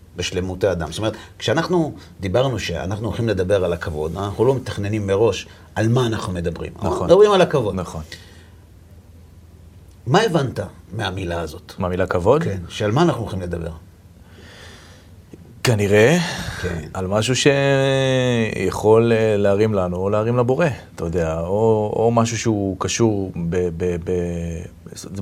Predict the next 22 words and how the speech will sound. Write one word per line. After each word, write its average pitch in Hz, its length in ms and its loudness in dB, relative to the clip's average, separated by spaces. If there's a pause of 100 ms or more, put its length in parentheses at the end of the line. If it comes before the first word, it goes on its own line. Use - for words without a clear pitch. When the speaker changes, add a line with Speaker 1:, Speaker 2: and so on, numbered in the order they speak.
(120)
Speaker 2:
זה 104 100 -6
משהו 120 180 0
שאפשר 117 160 0
לקחת - 180 -6
אותו 113 140 0
לשני 110 240 -2
כיוונים, 92 420 -4 (220)
הכבוד. 80 420 -6 (260)
Speaker 1:
כן. 85 220 -6 (540)
Speaker 2:
הכבוד 101 360 -2
יכול 104 260 0
להיות 98 260 0
משהו 90 240 -4
שמחריב 98 560 -2
אותנו, 135 340 -2
והכבוד 90 340 -4
יכול 87 160 -6
להיות 87 120 -6
משהו 85 220 -4
שמאוד 80 960 -8
עוזר 85 220 -6
לנו. 78 200 -8